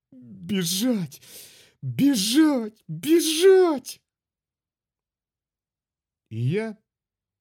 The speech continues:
предпринял попытку вырваться из несчастливой своей жизни. Подготовил документы в художественное училище.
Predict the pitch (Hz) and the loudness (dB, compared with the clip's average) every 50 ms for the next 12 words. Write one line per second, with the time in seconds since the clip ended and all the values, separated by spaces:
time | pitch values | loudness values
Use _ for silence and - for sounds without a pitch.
0 | _ _ _ - 127 131 127 - 156 170 165 151 135 127 - 135 127 127 - 196 | _ _ _ -4 -2 -2 -4 -6 -10 -10 -10 -10 -10 -8 -8 -8 -8 -8 -10 -12
1 | - - - 139 127 135 180 220 202 131 107 104 - - - 92 85 _ _ _ | -14 -12 -10 -8 -8 -6 -6 -6 -8 -8 -10 -12 -14 -16 -16 -16 -16 _ _ _
2 | _ - 117 110 98 120 123 123 - 127 123 - - 156 165 151 117 - - 98 | _ -16 -14 -10 -8 -8 -8 -8 -8 -10 -12 -12 -12 -12 -10 -10 -12 -12 -14 -14
3 | 95 95 95 104 120 127 135 139 139 101 78 73 76 67 _ _ _ _ _ _ | -14 -14 -12 -12 -12 -12 -12 -12 -14 -16 -16 -20 -20 _ _ _ _ _ _ _
4 | _ _ _ _ _ _ _ _ _ _ _ _ _ _ - 98 107 127 123 123 | _ _ _ _ _ _ _ _ _ _ _ _ _ _ -18 -12 -10 -8 -8 -6
5 | 131 120 113 117 110 113 123 - 131 147 175 190 180 135 139 - - 104 95 107 | -6 -6 -6 -8 -10 -10 -10 -8 -8 -8 -6 -8 -10 -10 -12 -16 -16 -16 -14 -12
6 | 107 104 92 - - 104 101 104 113 123 135 147 131 - - 131 90 73 71 - | -12 -12 -14 -16 -18 -16 -14 -10 -10 -10 -10 -10 -12 -14 -16 -16 -16 -16 -20 -20
7 | - _ _ | -20 _ _